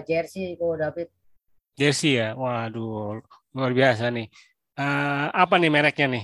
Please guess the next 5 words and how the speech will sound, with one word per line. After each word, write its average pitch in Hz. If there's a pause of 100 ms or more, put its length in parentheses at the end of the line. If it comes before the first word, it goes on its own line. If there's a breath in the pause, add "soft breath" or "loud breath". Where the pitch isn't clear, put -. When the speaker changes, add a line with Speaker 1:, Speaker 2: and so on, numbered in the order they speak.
(160)
Speaker 2:
jersey-nya 120
nih? 104 (800)
Speaker 1:
Mereknya 190
Antri 185
Apparel. 175